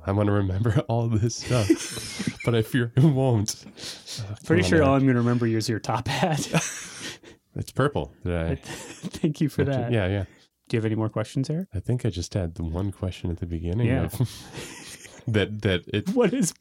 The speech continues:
Speaker 2: physics?
Speaker 1: What is physics? Um, do you have anything else?
Speaker 2: No,
Speaker 1: Yeah.
Speaker 2: I, I wanna, uh, I wanna say thanks.
Speaker 1: Sure.
Speaker 2: Um, was there anything you f-, you felt like you needed to add, Matt? That, I mean, I'm sure there's plenty of things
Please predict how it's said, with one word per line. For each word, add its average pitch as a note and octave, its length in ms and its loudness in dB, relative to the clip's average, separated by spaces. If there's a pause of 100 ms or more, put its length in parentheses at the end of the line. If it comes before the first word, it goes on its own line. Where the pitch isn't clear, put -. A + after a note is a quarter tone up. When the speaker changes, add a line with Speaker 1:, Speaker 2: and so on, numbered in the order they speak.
Speaker 2:
physics? G#3 520 2
Speaker 1:
What A3 140 8
is - 140 0
physics? D3 600 2 (520)
Um, G#2 600 4 (300)
do - 120 -6
you F2+ 80 2
have A2+ 200 0
anything C#3 340 -2
else? A3 320 -6
Speaker 2:
No, G3 300 6
Speaker 1:
Yeah. B2 60 0
Speaker 2:
I, D#3 200 4 (200)
I C#3 40 6
wanna, C3+ 500 4 (160)
uh, A#2+ 260 0
I C#3 180 -6
wanna C3 140 4
say A#2+ 140 -2
thanks. - 640 -2 (120)
Speaker 1:
Sure. B2 120 2
Speaker 2:
Um, A#2 180 0
was C3 160 2
there C3 120 4
anything C3+ 280 2
you C3 160 6
f-, - 320 -6
you C#3 160 4
felt C3+ 160 4
like B2 160 0
you B2+ 180 4
needed B2 300 2
to B2 80 -8
add, A#2 240 -4
Matt? B2+ 240 0
That, A2+ 220 -6
I - 40 -14
mean, A2+ 260 -2
I'm A2+ 100 -2
sure C3 160 0
there's A2 140 0
plenty A2+ 240 -2
of G#2+ 80 -2
things G#2+ 560 -6